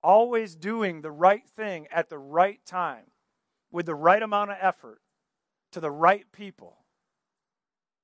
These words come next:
And he did that so he would be a perfect sacrifice for us. So that when he was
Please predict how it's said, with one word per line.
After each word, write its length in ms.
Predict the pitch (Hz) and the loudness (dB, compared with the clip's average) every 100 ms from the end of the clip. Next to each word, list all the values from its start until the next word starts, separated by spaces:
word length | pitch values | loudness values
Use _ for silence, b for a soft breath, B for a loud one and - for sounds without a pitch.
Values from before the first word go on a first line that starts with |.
| _ | _
And 100 | 160 | -10
he 80 | 185 | -8
did 240 | 160 294 240 | -4 -2 0
that 180 | 175 | 0
so 140 | - 180 | -4 -10
he 160 | 196 | -10
would 240 | 233 202 147 | -10 -12 -8
be 320 | 208 220 208 | -6 -6 -8
a 100 | 175 | -12
perfect 600 | - - 233 247 240 214 | -12 -4 -2 -2 -6 -16
sacrifice 840 | - 214 214 240 190 - 151 147 - | -6 -2 -2 -4 -10 -8 -6 -6 -10
for 200 | 151 156 | -8 0
us. 680 | 226 151 - - - _ _ _ _ _ _ _ _ _ _ _ _ _ _ _ _ _ _ _ | 0 -2 -14 -20 -20 _ _ _ _ _ _ _ _ _ _ _ _ _ _ _ _ _ _ _
So 120 | - | 2
that 160 | 202 190 | 4 4
when 160 | 220 | 0
he 140 | 208 220 | -8 -8
was 180 | 190 | -8